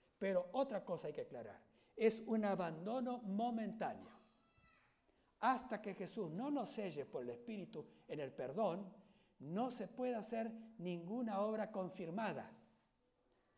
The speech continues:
Les voy a aclarar un punto. Por ejemplo, les voy a dar un ejemplo. Eh, si un ladrón, yo soy un ladrón, y estoy robando, todo está oscuro,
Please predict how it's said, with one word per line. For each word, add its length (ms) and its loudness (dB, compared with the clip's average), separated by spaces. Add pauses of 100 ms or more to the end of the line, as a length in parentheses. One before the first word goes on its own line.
(320)
Les 220 2
voy 120 2
a 40 2
aclarar 380 2
un 80 -2
punto. 360 0
Por 140 0
ejemplo, 400 -2
les 40 -4
voy 80 0
a 20 0
dar 100 2
un 60 4
ejemplo. 340 -4 (2000)
Eh, 380 4 (420)
si 240 0
un 140 8
ladrón, 340 8
yo 120 6
soy 180 2
un 100 6
ladrón, 280 4 (720)
y 160 4
estoy 420 4
robando, 480 6
todo 220 4
está 160 2
oscuro, 520 6